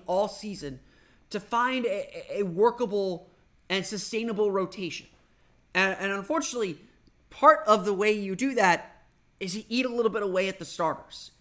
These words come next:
You take the starters out a little bit sooner. You, you change the rotation and how much that starting group plays together.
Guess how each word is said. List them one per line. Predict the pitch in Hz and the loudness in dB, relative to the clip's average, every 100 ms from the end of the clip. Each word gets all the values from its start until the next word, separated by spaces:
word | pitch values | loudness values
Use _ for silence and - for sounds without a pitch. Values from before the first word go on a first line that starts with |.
| _ _ | _ _
You | - | -10
take | 190 - 269 269 - - | -8 -2 0 -2 -6 -8
the | |
starters | 196 - 233 226 202 | -4 2 4 4 4
out | 208 180 | 2 2
a | 165 | 0
little | 180 190 | 2 2
bit | 170 - | 0 -4
sooner. | - 180 147 127 | -8 -8 -8 -8
You, | 131 160 | -10 -10
you | 180 | -10
change | 190 - 277 277 220 | -10 -6 -4 -4 -6
the | |
rotation | 247 240 233 214 190 | -6 -6 -8 -8 -10
and | 170 | -10
how | 202 254 | -10 -8
much | 233 220 220 | -6 -8 -8
that | 208 196 | -8 -8
starting | - 208 196 196 180 | -6 0 0 0 -6
group | 147 175 | -10 -12
plays | - 165 151 147 | -12 -8 -6 -8
together. | - 131 120 - | -10 -12 -14 -16